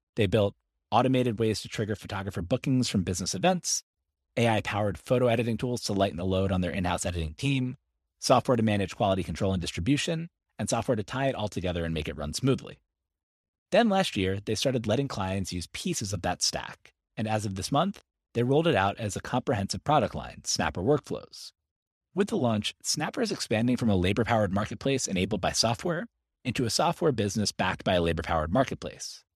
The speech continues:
Now, the businesses that use Snapper for photography and editing on demand can buy software from Snapper to handle their entire visual content workflow, from idea to live on site. Workflows integrate with software clients use already, from Salesforce to Photoshop to Amazon S three.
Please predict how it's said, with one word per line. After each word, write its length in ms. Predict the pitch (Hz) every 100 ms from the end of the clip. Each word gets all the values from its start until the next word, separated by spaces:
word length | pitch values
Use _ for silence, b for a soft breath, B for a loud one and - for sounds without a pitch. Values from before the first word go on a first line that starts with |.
| _ _ _ _ _
Now, 260 | 139 190 117
the 100 | 110
businesses 420 | 143 190 - 185
that 160 | 165
use 160 | 101 120
Snapper 320 | - 101 117
for 140 | - 98
photography 580 | - 98 98 - 123
and 80 | 107
editing 340 | 95 92 101 92
on 140 | 87
demand 400 | 85 92 127 170
can 140 | 117
buy 100 | 110
software 420 | 107 139 151 - 151
from 140 | 131
Snapper 400 | - 92 92 92
to 120 | 92
handle 220 | 95 104
their 140 | 101 95
entire 480 | 90 - 110 123 107
visual 320 | 90 90 87
content 340 | 85 78 85
workflow, 400 | 127 127 - 64 - _ _ _ _ -
from 140 | 110
idea 380 | 95 98 104 120
to 160 | - 95
live 260 | 90 87
on 140 | 85 80
site. 280 | 104 87 - _ _ _ _ _ _ -
Workflows 420 | 156 165 180 170
integrate 360 | 104 110 113 107
with 100 | 101
software 400 | 113 107 - 110
clients 340 | 104 98 92
use 160 | 95 90
already, 460 | 92 98 92 -
from 240 | - 101 87
Salesforce 600 | - 107 104 - 101 -
to 80 | 98
Photoshop 500 | 98 92 - 95 -
to 120 | 85
Amazon 380 | 92 92 90 87
S 220 | 85 -
three. 320 | 120 101 -